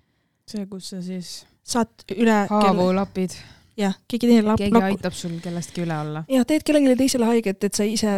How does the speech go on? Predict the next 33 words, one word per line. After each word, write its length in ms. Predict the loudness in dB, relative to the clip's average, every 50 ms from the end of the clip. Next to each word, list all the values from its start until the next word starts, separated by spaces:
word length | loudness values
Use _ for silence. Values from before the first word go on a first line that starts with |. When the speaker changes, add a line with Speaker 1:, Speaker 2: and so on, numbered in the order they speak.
| 0 0
Speaker 2:
ennast 320 | 0 0 0 -2 -2 -2
vähem 220 | -2 0 2 2 2
haiget 240 | 0 0 -2 -4 -6
tunneksid. 460 | -4 -4 -2 -2 -4 -4 -6 -6 -8 -10 -12 -14 -20 _ _ _ _ _
Speaker 1:
Kasutad 540 | -12 -12 -10 -12 -14 -18 _ -16 -16 -16 -12
kedagi 180 | -10 -6 0
Speaker 2:
Point. 240 | 4 4 4 4 2 -4
Speaker 1:
ära. 60 | -4 -6
Speaker 2:
Jah, 100 | -4 0
kasutad 280 | 0 0 0 0 -2 0
kedagi 180 | 2 2 4
ära. 140 | 2 2 0 -2 -4 -8 _ _ _ _ _ _ _ _ _ _ _ _ _ _ _ _ _ _ _ -14 -14 -14 -18 _
Sest 200 | -6 -6 -4 -4
et 60 | -2
sa 80 | -2 -2
ei 60 | 0
taha 100 | 0 0
üksinda 360 | 0 0 -2 -2 -2 -4 -6 -6
olla. 220 | -8 -6 -8 -8 -10 -12 _ _ _ _ _ _ _ _ _ _ _ _
Sa 120 | -16 -6
kardad 360 | -4 -2 -2 -2 -2 -6 -6 -8 -10
üksinda 320 | -10 -10 -8 -8 -8 -8
olla. 140 | -10 -12 -14 -16 _ _ _ _ -12 -8
Nii. 140 | -8 -8 -8 -10 _ _
Speaker 1:
Jah. 220 | -10 -10 -10 -10 -10 -14 -16 -16 -18 -18 -18 -20 -6 _
Speaker 2:
Ja 80 | 0 2
kuigi 280 | 2 2 2 2 2 2
me 120 | 2 4
ei 60 | 4
ole 160 | 4 2 2
sellest 260 | 2 0 -2 -2 -4 -2
kunagi 240 | 0 0 0 2 0
rääkinud, 480 | 0 -2 -2 -4 -2 -2 -2 -2 -4